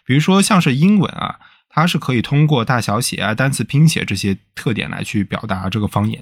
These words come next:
啊。像日语呢，写方言基本上是改变这个句末的一些假名，或者增加一些假名就可以了。但是汉字呢，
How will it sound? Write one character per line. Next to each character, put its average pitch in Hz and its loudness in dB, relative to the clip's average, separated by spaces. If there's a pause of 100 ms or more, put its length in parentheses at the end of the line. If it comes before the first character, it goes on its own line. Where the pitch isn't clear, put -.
啊。 - -8
像 147 4
日 220 6
语 107 4
呢， 95 -2
写 104 -4
方 120 0
言 110 2
基 156 0
本 101 0
上 104 0
是 101 -2
改 - -8
变 123 0
这 107 -2
个 104 -2
句 135 0
末 127 4
的 98 0
一 104 2
些 113 -2
假 110 -2
名， 95 -6 (280)
或 123 -2
者 98 -2
增 127 2
加 147 4
一 - 4
些 135 2
假 104 -4
名 101 -2
就 98 -2
可 - -10
以 90 -10
了。 - -18 (340)
但 196 4
是 202 6
汉 196 2
字 175 0
呢， 120 2